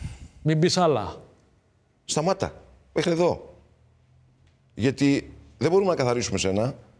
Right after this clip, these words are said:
Speaker 2: γιατί παίρνεις προφυλάξεις σου και είσαι κομμάντος. Είναι κομμάντο. Ο πατέρας είναι κομμάντο. Έχει υπηρετήσει ειδικές δυνάμεις, έχει υπηρετήσει με,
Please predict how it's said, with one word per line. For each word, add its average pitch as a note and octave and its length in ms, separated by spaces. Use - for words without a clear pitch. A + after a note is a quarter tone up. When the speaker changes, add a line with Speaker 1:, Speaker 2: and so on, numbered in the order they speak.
Speaker 2:
γιατί F#2+ 140
παίρνεις A#2+ 200
προφυλάξεις F2+ 480
σου B2 180
και A#2+ 80
είσαι A2+ 100
κομμάντος. G#2 580
Είναι C3 180
κομμάντο. A2 400
Ο - 440
πατέρας A#2+ 320
είναι A#2+ 100
κομμάντο. A2 400
Έχει G2+ 160
υπηρετήσει G2+ 460
ειδικές F#2 260
δυνάμεις, C3 420
έχει B2 80
υπηρετήσει G2+ 440
με, F#2+ 220